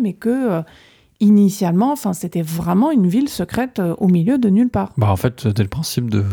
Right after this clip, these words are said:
Speaker 2: que personne ne sache que, euh, les États-Unis sont en train de construire une arme. Donc, ouais, tout était secret. Et en plus, bon, l'avantage, c'est que, euh,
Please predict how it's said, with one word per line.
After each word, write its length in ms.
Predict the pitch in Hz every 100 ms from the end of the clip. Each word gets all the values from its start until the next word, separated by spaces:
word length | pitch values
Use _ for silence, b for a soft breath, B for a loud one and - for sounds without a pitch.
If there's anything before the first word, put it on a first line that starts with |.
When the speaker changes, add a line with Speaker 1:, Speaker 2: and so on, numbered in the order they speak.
| 95 98 95
Speaker 2:
que 100 | -
personne 380 | 101 107 120 117
ne 80 | 101
sache 280 | - 117 -
que, 120 | 113
euh, 260 | 110 107 92 95 98
les 100 | 98
États-Unis 320 | - 101 110
sont 160 | - 98
en 40 |
train 160 | - 104
de 40 |
construire 380 | - 104 - 113
une 60 | 123
arme. 120 | 110
Donc, 180 | 98 104
ouais, 80 |
tout 220 | - 120 113
était 120 | 107
secret. 440 | - 113 - 139
Et 60 | 120
en 100 | 101
plus, 140 | 120 120
bon, 100 | 107
l'avantage, 400 | 98 101 127 -
c'est 100 | 104
que, 120 | 113
euh, 220 | 110